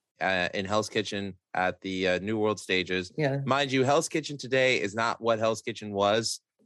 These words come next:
Speaker 1: back in the day. So Hell's
Speaker 2: Oh, yeah,
Speaker 1: Kitchen
Speaker 2: no.
Speaker 1: today has been very Disney-fied.
Speaker 2: Mm-hmm.
Speaker 1: But,
Speaker 2: For
Speaker 1: you
Speaker 2: sure.
Speaker 1: know, he was phenomenal, and it's a shame that we lost him in, uh, early twenty twenty. So rest in peace, Nick Cordero.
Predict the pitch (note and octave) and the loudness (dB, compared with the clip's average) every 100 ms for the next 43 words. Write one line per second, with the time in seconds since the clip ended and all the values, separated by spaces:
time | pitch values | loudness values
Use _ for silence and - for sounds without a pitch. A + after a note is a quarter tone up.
0 | - G#2 G#2 G#2+ F#2 G2+ G#2+ A#2 - _ | -2 -2 0 -4 0 2 2 0 -6 _
1 | - G#2 - A#2+ C#3 A#2+ A2+ B2 A#2 A#2 | -2 -2 0 2 4 4 2 2 2 2
2 | A2+ G#2+ A2+ A2 G#2 G2+ A2+ B2+ A#2+ C3 | 2 0 0 0 -4 -4 -2 0 2 0
3 | C3+ - _ - F#3 D#3+ D#3 D3 G#2 F#2+ | -2 -8 _ 0 2 4 4 4 2 0
4 | _ - C#3+ B2 A#2 G2 F#2+ - - C3 | _ -2 -2 4 4 4 0 -6 -8 -4
5 | C3+ C3 - - A2+ G#2+ G#2+ A2 A2 G#2 | -2 -2 -4 -8 -2 2 2 0 0 0
6 | G2 G2 G2 G2+ A2+ A2 G#2 G2+ - G#2 | -2 -4 -8 -6 -4 -2 -2 -2 -4 -6
7 | G2 G2 G2 - G2 F#2+ F#2 _ F#2 F#2 | 0 0 0 -2 -6 -6 -10 _ -6 -2
8 | F#2 F2 F#2+ F#2+ - F#2 F2 F#2 F2+ F2+ | -2 0 0 -2 -4 -8 -8 -6 -6 -6
9 | F#2 F#2+ - F#2 F#2+ F2 F#2 F2+ F2+ F2+ | -4 -4 -4 -8 -8 -8 -10 -8 -4 0
10 | F2+ F2+ | 2 0